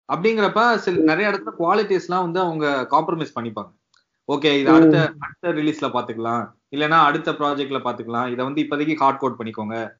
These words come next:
Speaker 1: இப்போதைக்கு இது பண்ணிக்கோங்கன்னு சொல்லிட்டு நிறைய இது இருக்கும். So அவங்களுக்கு இருக்கிற
Speaker 2: ம்.
Speaker 1: ஸ்ட்ரெஸ் கூட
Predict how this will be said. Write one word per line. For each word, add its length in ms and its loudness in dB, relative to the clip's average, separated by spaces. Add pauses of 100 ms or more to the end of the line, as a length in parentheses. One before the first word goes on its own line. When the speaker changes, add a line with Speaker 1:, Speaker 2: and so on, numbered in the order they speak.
(160)
Speaker 1:
இப்போதைக்கு 420 0
இது 80 -2
பண்ணிக்கோங்கன்னு 520 -6
சொல்லிட்டு 260 -6
நிறைய 200 0
இது 160 0
இருக்கும். 280 -6 (340)
So 120 0
அவங்களுக்கு 500 4
இருக்கிற 220 4
Speaker 2:
ம். 40 2
Speaker 1:
ஸ்ட்ரெஸ் 300 2
கூட 180 0